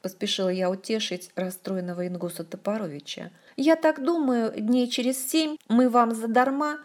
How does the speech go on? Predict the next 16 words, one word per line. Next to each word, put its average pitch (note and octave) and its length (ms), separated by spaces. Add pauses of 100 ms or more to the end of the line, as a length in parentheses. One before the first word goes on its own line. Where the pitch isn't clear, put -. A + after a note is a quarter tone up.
продадим B3 480
Харниса A#3+ 800
и C4 80
его C#4 180
приспешников". F3 800 (560)
"Что?" - 920 (440)
переспросил G3+ 760
лорд F#3+ 400
Эйн. G3 340 (320)
"Шеф, G#3+ 460 (160)
не F4+ 160
нервничайте", F#3+ 960 (460)
поспешила G#3+ 480
я F#3+ 180
его F3+ 160
успокоить. F#3 720